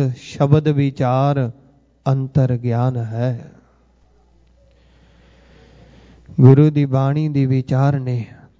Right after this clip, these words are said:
ਜਦੋਂ ਅੰਦਰੋਂ ਮੈਲ ਦਿਖਾ ਦਿੱਤੀ, ਵਾਹਿਗੁਰੂ ਦੇ ਸਿਮਰਨ ਨੇ ਧੋ ਦੇਣੀ। ਆਖੋ, "ਵਾਹਿਗੁਰੂ।"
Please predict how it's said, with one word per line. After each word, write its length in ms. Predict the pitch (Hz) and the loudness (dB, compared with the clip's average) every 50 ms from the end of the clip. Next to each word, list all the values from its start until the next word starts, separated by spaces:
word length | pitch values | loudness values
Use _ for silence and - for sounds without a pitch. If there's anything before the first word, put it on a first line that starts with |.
| _ _ _ _ _ _ _ _ _ - 147 | _ _ _ _ _ _ _ _ _ -2 2
ਜਦੋਂ 300 | 143 139 135 143 135 135 | 2 4 4 4 2 2
ਅੰਦਰੋਂ 340 | 143 139 151 151 151 147 | 0 0 0 0 0 0
ਮੈਲ 360 | 135 131 127 127 135 135 131 127 | -2 -4 -4 -2 -2 -4 -4 -6
ਦਿਖਾ 320 | 135 127 - - 131 131 | -6 -8 -6 -4 -4 -4
ਦਿੱਤੀ, 480 | 123 123 123 - - - 135 127 123 113 - - - _ _ - - - | -4 -4 -6 -6 -4 -2 -2 -2 -4 -6 -10 -18 -20 _ _ -14 -6 -2
ਵਾਹਿਗੁਰੂ 500 | 131 131 135 131 123 135 143 135 135 135 | 0 2 2 2 0 0 -2 -2 -2 -2
ਦੇ 180 | 127 131 127 117 | -2 -4 -4 -4
ਸਿਮਰਨ 520 | 101 - - - 127 127 127 123 127 127 | -6 -10 -10 -10 -8 -6 -4 -4 -4 -6
ਨੇ 200 | 123 123 123 120 - - | -6 -8 -8 -8 -6 -6
ਧੋ 140 | 131 120 | -6 -6
ਦੇਣੀ। 400 | 113 117 117 117 113 117 117 117 | -6 -6 -8 -8 -8 -8 -10 -10
ਆਖੋ, 260 | 120 120 120 - - - | -10 -12 -12 -12 -14 -14
"ਵਾਹਿਗੁਰੂ।" 480 | - 165 - - - - - - - | -14 -14 -18 -20 -20 -20 -20 -20 -20